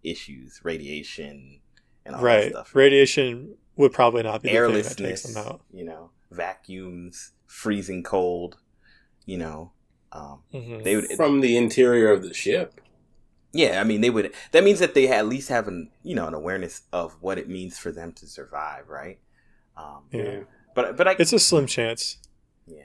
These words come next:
Speaker 2: And they would also probably have intel on the planet. If not us specifically, they would know we're headed to a planet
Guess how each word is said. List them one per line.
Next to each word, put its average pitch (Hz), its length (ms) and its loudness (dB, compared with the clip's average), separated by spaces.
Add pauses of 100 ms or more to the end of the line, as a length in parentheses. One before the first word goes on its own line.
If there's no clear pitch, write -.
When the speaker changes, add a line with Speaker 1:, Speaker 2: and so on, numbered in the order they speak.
Speaker 2:
And 139 120 2
they 175 80 10
would 180 140 10
also 165 320 6
probably 143 440 6
have 131 180 4
intel 123 400 0
on 123 180 -2
the 113 80 -2
planet. 123 400 -4
If 131 160 -2
not 151 240 2
us 131 440 0
specifically, 151 680 0
they 143 160 6
would 143 140 6
know 120 440 0 (520)
we're 131 100 6
headed 127 260 2
to 143 120 2
a 123 60 4
planet 117 540 -8